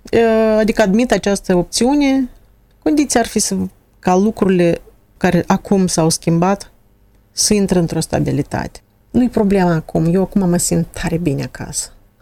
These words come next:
Problema mea este în ce investesc eu acum timpul meu și energia mea, astfel încât,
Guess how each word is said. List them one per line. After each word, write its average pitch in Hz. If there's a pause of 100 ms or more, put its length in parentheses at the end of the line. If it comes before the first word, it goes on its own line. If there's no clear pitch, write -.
(220)
Problema 196
mea 185
este 170 (100)
în 190
ce 165
investesc 151
eu 147
acum 139
timpul 160
meu 151
și -
energia 151
mea, 185 (520)
astfel 190
încât, 226